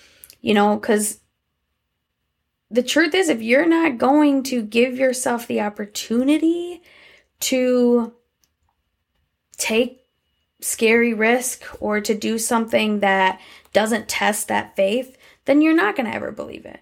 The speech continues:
You know, if you, if all your life you play small and you do things that are never really putting your faith to the test, then yes, of course, you're gonna always look at the glass half em-,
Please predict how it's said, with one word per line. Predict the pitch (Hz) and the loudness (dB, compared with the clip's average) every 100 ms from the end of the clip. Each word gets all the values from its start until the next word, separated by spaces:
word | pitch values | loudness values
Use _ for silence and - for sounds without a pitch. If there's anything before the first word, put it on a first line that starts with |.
| _ | _
You | 226 | -4
know, | 240 269 302 | 0 2 0
if | 247 | 0
you, | 285 311 302 | 2 2 2
if | - - | -2 -2
all | 285 320 | 2 2
your | 311 | 2
life | 285 311 311 294 - - - _ _ _ - | 2 2 0 -2 -12 -20 -20 _ _ _ -8
you | 240 | -8
play | - 294 | 0 0
small | 247 254 262 285 277 247 | 0 -2 2 2 2 -2
and | 240 220 233 | -4 -4 -2
you | |
do | 220 247 | -2 -2
things | 254 269 247 233 214 | 0 0 0 -2 -2
that | 214 208 208 208 - _ _ _ _ _ _ _ _ _ _ _ _ | -2 0 0 -2 -6 _ _ _ _ _ _ _ _ _ _ _ _
are | - 233 | 0 2
never | 240 233 240 254 | 4 4 4 2
really | 240 233 | 2 2
putting | 226 - 220 220 214 | -2 -4 -4 -2 -2
your | 208 | -2
faith | 208 - 208 208 - | -4 -2 -2 -2 -8
to | - 214 | -12 -10
the | 202 | -10
test, | - - - 247 330 - - - - _ _ _ _ _ _ _ | -12 -12 -4 -4 -2 -6 -10 -14 -16 _ _ _ _ _ _ _
then | 220 254 247 240 240 233 | 0 2 4 2 0 -2
yes, | - 240 330 - | -2 2 2 0
of | 220 | -6
course, | - 320 302 214 202 - | -4 2 2 0 -4 -6
you're | 233 | -4
gonna | 233 247 220 | 0 0 4
always | 240 262 254 226 - | 4 4 2 -2 -2
look | 226 220 | -2 -2
at | 214 | -2
the | 214 | -2
glass | 214 208 202 | 0 0 -2
half | 202 196 | -6 -6
em-, | 196 - | -6 -6